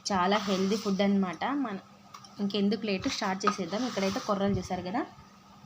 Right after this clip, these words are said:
కొర్రలు అయితే తీసుకున్నాను నేను. వీటిని కొలుచుకోవాలన్నమాట. నేనైతే గ్లాస్తో అయితే రెండు గ్లాసులు అయితే వేస్తున్నాను. రెండు గ్లాసులు కొర్రలు తీసుకున్నప్పుడు ఒక గ్లాసు మినపప్పు తీసుకోవాలన్నమాట. ఒక గ్లాసు మినపప్పు తీసుకోవాలి.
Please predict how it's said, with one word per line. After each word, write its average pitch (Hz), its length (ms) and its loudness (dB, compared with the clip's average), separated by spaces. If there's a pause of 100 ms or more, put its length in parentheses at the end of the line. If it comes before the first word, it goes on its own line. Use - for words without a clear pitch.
(260)
కొర్రలు 208 280 4
అయితే 202 120 2 (120)
తీసుకున్నాను 196 420 2
నేను. 180 160 0 (420)
వీటిని 247 300 4 (440)
కొలుచుకోవాలన్నమాట. 226 880 2
నేనైతే 196 360 2
గ్లాస్తో 196 500 2
అయితే 202 220 2
రెండు 226 240 4
గ్లాసులు 180 360 6
అయితే 185 220 -2
వేస్తున్నాను. 185 560 0
రెండు 240 220 4 (100)
గ్లాసులు 220 460 2 (120)
కొర్రలు 208 360 4
తీసుకున్నప్పుడు 185 600 -2 (420)
ఒక 220 180 -2
గ్లాసు 214 300 2 (100)
మినపప్పు 214 520 2
తీసుకోవాలన్నమాట. 165 640 -4 (800)
ఒక 190 80 -2 (120)
గ్లాసు 185 420 2 (1300)
మినపప్పు 208 480 2
తీసుకోవాలి. 165 360 -2